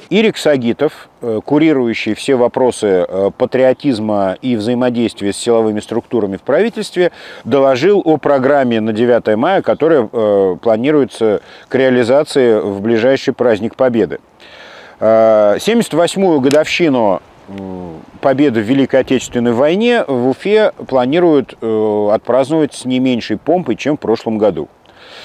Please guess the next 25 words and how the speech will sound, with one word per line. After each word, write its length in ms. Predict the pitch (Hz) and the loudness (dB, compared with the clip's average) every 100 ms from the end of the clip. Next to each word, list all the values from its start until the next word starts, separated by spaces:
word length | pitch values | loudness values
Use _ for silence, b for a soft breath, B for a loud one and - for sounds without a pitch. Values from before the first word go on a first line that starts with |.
| B B | B B
А 100 | 101 | -4
планируется 640 | - 160 220 208 151 135 | 0 2 4 4 2 2
возложение 560 | 139 139 147 143 202 175 | 2 2 2 0 0 -2
цветов 500 | - 131 147 160 - | -2 0 0 -2 -4
у 200 | - 131 | -4 -2
монумента 520 | 135 123 113 117 113 117 | 0 -2 0 -2 -2 -4
Шеймуратова. 600 | 123 113 107 82 85 85 | -2 0 0 0 -6 -8
Ну, 100 | 113 | -8
естественно, 420 | - 110 - 87 | -4 -6 -6 -12
куда 320 | 117 110 110 | -4 0 0
же 100 | 85 | -2
без 220 | 87 95 | -8 -4
этого? 320 | 92 78 73 | -4 -6 -14
В 80 | 80 | -8
десять 260 | 113 113 - | -6 -6 -6
утра, 400 | 101 139 170 185 _ B B B B B | -4 0 0 -2 _ B B B B B
э, 360 | 98 95 92 90 | -4 -2 -2 -2
девятого 440 | 98 120 113 104 | 0 0 0 -4
мая 480 | 101 123 147 135 123 107 | -2 0 2 2 0 -4
случится 520 | - 107 - 131 - | -8 -8 -6 -6 -2
это 200 | 104 - | -2 -2
возложение. 680 | 104 101 104 90 78 71 69 | -4 0 0 0 -8 -10 -12
В 140 | 101 117 | -2 -2
одиннадцать 400 | 123 214 - 190 | 0 -4 -2 -2
утра 420 | 180 175 175 | 0 2 2